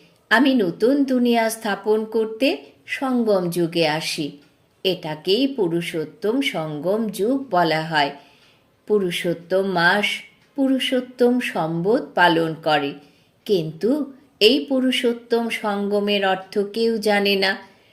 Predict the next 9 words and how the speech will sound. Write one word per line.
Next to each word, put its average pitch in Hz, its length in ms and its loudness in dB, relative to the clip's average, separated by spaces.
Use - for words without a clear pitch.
সঙ্গম 160 680 0
যুগেই 180 580 0
বাবা 175 380 -2
এসে 185 520 -2
আমাদেরকে 185 880 0
হীরের 185 400 4
মতো 202 420 0
তৈরি 226 420 2
করছেন। 185 640 0